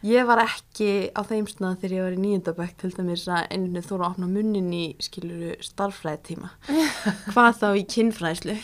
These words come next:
Speaker 2: Já.
Speaker 1: En
Speaker 2: En það er náttúrulega, kannski er þetta akkurat þá, uh, myndi opna á öðruvísi umræður
Speaker 1: Já.
Speaker 2: fyrir þau sem að er alltaf háværus, hvað sem er.
Speaker 1: Og mögulega líka bara innan vinahópa,
Speaker 2: Mhm.
Speaker 1: eins og gerist til dæmis í
Speaker 2: Algjörlega,
Speaker 1: kynveru,
Speaker 2: já.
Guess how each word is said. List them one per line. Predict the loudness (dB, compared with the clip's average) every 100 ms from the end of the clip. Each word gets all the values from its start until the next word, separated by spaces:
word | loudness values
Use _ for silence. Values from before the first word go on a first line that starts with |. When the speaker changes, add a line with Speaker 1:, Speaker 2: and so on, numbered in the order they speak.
| -10 -14 -14 -10
Speaker 2:
Já. | -4 -2 -2 -4 -6 2
Speaker 1:
En | 4 6 4 0 0
Speaker 2:
En | 0
það | 0
er | -2
náttúrulega, | -2 -4 -4 -4
kannski | -6 -6 -6
er |
þetta | -4 -6
akkurat | -6 -8 -6
þá, | -2 -2 -2 -6 _ -20 -20 -14 -6
uh, | -4
myndi | -4 -4 -2
opna | -2 -4 -4 -2 0 -2 -4
á | -6 -2
öðruvísi | -2 0 0 0 -2 -6
umræður | -4 0 2 2 0
Speaker 1:
Já. |
Speaker 2:
fyrir | 0 0 0 -2
þau | -2 -2
sem | -2 -4
að | -2 0
er | -2
alltaf | -4 -6
háværus, | -4 -4 -6 -8 -10
hvað | -8 -6
sem | -4
er. | -4 -8 -16 -20 _ 0
Speaker 1:
Og | 2
mögulega | 2 2 2 2 2
líka | 2 0 0 -2
bara | 0 0 0
innan | 2 2 2 0
vinahópa, | 0 -2 -2 -4 -4 -2
Speaker 2:
Mhm. | -2 0
Speaker 1:
eins | 0 0 -2
og | -2
gerist | -2 0 -2
til | -6
dæmis | -4 0 0 0
í | 0
Speaker 2:
Algjörlega, | -2 -2 -2
Speaker 1:
kynveru, | -2 0 -2 -2
Speaker 2:
já. | -4